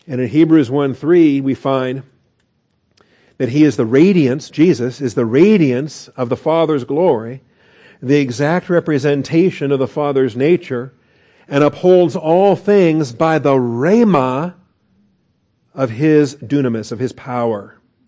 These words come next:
I think it's dunamis. When he had made purification of sins, he sat down at the right hand of the majesty on high. And so specifically speaking here,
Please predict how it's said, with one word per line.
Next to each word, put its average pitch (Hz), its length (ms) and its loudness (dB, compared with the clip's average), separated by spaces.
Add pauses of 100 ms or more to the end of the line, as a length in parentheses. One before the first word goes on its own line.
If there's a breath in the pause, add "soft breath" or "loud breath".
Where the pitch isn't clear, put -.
(340)
I 120 80 -10
think 107 180 -6
it's 95 80 -14
dunamis. 104 400 -16 (560 soft breath)
When 139 200 2
he 156 180 0
had 143 200 2
made 175 400 6
purification 180 880 2
of 165 140 -2
sins, 135 520 -2 (240 soft breath)
he 143 160 -2
sat 156 380 -2
down 151 340 2
at 135 80 -2
the 135 80 -4
right 143 300 -2
hand 123 400 -4
of 123 80 -6
the 123 80 -6
majesty 117 640 -8
on 110 220 -12
high. 107 480 -20 (1000 soft breath)
And 139 160 0
so 151 140 4
specifically 175 800 0
speaking 170 540 0
here, 123 420 -4